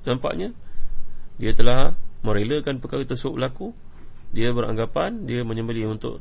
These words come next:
Tuhan, dewa yang ada di situ. Dia syirik pada Allah Subhanahu wa taala. Jadi kenyataan Al-Imam Ibn Jauzi di sini daripada Ibn Jarir,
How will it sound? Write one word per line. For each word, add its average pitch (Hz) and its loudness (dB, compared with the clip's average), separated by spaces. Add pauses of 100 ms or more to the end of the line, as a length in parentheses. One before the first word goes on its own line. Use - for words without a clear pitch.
Tuhan, 113 -6
dewa 113 -6
yang 110 -6
ada 107 -8
di 104 -10
situ. - -8 (480)
Dia - -2
syirik 156 -6
pada 107 -8
Allah 117 -4
Subhanahu 101 -8
wa 95 -10
taala. 95 -14 (640)
Jadi 123 -6
kenyataan 127 -6
Al-Imam 120 -6 (640)
Ibn 107 -4
Jauzi 135 -4
di 120 -6
sini 131 -8
daripada 113 -8
Ibn 110 -6
Jarir, 139 -6